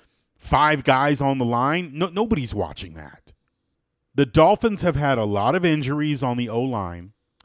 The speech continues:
They've been doing the plug and play, but now when you gotta do the plug and play at center,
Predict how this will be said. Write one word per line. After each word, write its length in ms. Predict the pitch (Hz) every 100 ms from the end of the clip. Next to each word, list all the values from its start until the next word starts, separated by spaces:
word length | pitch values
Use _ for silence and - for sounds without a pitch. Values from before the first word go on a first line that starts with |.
| -
They've 200 | 127 113
been 180 | 117 104
doing 300 | 131 156 170
the 80 |
plug 300 | - 147 139
and 160 | 151 160
play, 460 | 139 104 90 90 - _ _ -
but 140 | 123
now 260 | 123 151 180
when 160 | 139 135
you 120 | 156
gotta 220 | 165 135
do 160 | 123 147
the 100 | 107
plug 260 | - 135
and 120 | 123 113
play 220 | 135 123
at 120 | 104
center, 480 | - 123 139 165